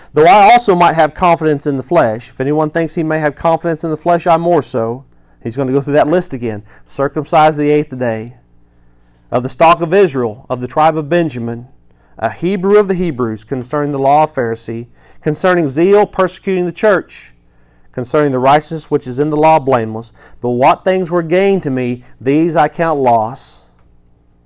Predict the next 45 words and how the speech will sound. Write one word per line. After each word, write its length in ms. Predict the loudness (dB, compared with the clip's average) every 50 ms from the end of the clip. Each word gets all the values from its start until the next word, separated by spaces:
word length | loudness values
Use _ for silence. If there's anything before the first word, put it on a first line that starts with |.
| _ _ _ _ _
for 100 | _ -10
Christ. 720 | -10 -6 -4 -2 -2 0 -2 -4 -6 -8 -14 -20 -20 -20 -20 _ _ _ _ _ _ _ _ _ _ _ _
Yet 200 | -6 -4 -4 -4
indeed 240 | -4 -4 -2 0 0
I 140 | 0 0 -2
count 260 | -2 -4 -2 0 2
all 280 | 4 4 4 4 4 2
things 380 | 0 -4 -4 -4 -4 -6 -6
loss 380 | -2 0 2 2 2 0 -2 -6
for 160 | -8 -6 -4
the 160 | -4 -4 -2
excellency 720 | -2 -2 -4 -4 -4 -6 -6 -4 -6 -6 -4 -4 -4 -6 -10 -18 -20 _ _
of 160 | -6 -4 -4 -2
the 100 | -4 -4
knowledge 640 | -2 -2 0 2 2 4 4 2 2 0 0 -4 -6
of 180 | -8 -8 -8
Christ 340 | -4 -4 -2 -2 -2 -4 -8
Jesus 380 | -8 -4 -4 -4 -4 -6 -4 -2
my 140 | -2 0 0
Lord, 280 | 0 -2 -2 -2 -4
for 160 | -6 -6 -8
whom 240 | -6 -6 -6 -4 -4
I 120 | -2 -2 -4
have 100 | -4 -4
suffered 380 | -2 -2 -2 -2 -2 -6 -8 -6
the 80 | -4
loss 280 | 0 0 0 0 -2 -6
of 80 | -6
all 200 | -2 0 0 0
things, 400 | -2 -2 -4 -4 -4 -4 -6 -8 -12 -20 -20 -20 -20 -10
and 220 | -6 -6 -6 -6
count 340 | -4 -2 0 0 0 -2 -2
them 240 | -2 -2 -2 -2 -2
as 440 | -2 -2 0 2 4 2 2 0 -2
rubbish." 440 | -2 0 0 0 0 -2 -6 -8 -10
If 120 | -10 -8
you're 120 | -10 -6
reading 220 | -4 -4 -4 -4 -4
for 100 | -6 -8
the 60 | -10
King 260 | -6 -6 -6 -6 -4
James, 360 | -4 -4 -4 -4 -4 -6 -6
yours 160 | -6 -8 -6 -4
says 240 | -4 -4 -4 -4
dung. 460 | -6 -4 -4 -2 -2 -2 -4 -8 -10